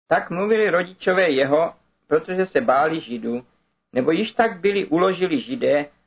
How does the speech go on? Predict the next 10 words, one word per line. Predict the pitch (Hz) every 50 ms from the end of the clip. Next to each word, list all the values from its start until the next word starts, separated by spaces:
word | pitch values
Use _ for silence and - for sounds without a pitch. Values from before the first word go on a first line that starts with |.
| _ _ -
aby | - 131 131 160 151
kdož | - - 196 226 220 202
by | 190 226 208
hokoliv | 202 196 196 - 214 208 190 180 156
vyznal | 170 202 190 185 160 143 135 120
Kristem, | - - 160 170 185 - _ - 190 170 165 165 - -
vyobcován | 123 135 180 190 185 - _ - 175 165 170 165 165 160 147
byl | 143 151 151 147
ze | 139 151 139
školy. | 139 - - - 120 117 117 110 -